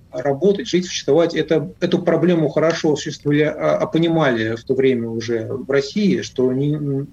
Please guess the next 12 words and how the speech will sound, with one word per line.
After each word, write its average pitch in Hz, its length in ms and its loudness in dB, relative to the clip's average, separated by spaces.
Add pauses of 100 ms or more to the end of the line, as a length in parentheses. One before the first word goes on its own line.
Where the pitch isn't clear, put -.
(180)
это 135 160 -6
вот 127 180 -2
с-, - 160 -18
разделение 151 720 2
сословий, 147 460 0
оно 127 120 -2
губительно. 123 640 -2
И 156 200 -4 (480)
как - 180 -4
раз 190 240 2
именно 151 180 2
это 160 460 0